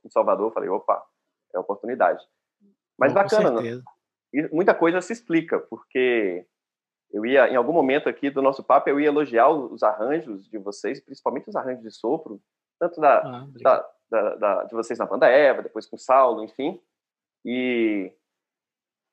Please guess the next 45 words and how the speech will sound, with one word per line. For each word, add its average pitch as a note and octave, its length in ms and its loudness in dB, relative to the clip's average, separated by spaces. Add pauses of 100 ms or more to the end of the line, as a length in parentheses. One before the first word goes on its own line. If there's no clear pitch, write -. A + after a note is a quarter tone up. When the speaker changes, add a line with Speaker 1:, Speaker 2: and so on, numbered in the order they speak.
(100)
Speaker 1:
pra C3+ 100 4
quem D#3 140 0
não D3 100 0
conhece, B2+ 720 0
pra A2 180 -2
quem, A2+ 400 -6
de - 160 -10
repente, A#2 480 -8 (240)
tem C#3 60 0
algum A#2+ 160 -2
preconceito B2 640 -6
aí B2 200 -4
com F#2+ 160 -10
estilo G#2 320 -16
musical, C#3+ 380 0
com - 80 -8
axé - 180 -10
music, C3+ 300 -6
ou A2 60 -8
com G#2+ 180 -10
esse G#2 140 -12
estilo, D3 320 -6
ou A2 40 -2
com A#2 140 -16
outro, D3+ 340 -2
não D3+ 80 -12
sabe - 240 -8
a F3 40 -12
história D#3+ 300 -8
que E3+ 100 -10
tem D#3+ 180 -12
por G3 120 -12
trás. A#2 460 2
Os G2+ 220 -14
Arranjos B2 340 -4
Fantásticos - 580 0
saiu C3+ 280 -2
daí, D#3+ 200 2
da A2+ 140 4
família B2+ 320 -2
musical, D3 480 2
estudando A2 420 -4
piano, C#3 420 0
estudando G2+ 360 -6
harmonia, B2+ 640 -4